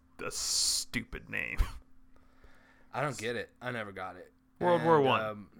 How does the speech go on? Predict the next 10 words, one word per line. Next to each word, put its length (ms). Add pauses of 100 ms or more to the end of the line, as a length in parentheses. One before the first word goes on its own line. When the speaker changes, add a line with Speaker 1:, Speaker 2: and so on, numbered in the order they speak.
(200)
Speaker 1:
It's 200 (260)
what 160
it 140
is. 400 (1000)
Speaker 2:
Oh. 880 (960)
Speaker 1:
But 140
it 120
was 200
the 240
fifth 600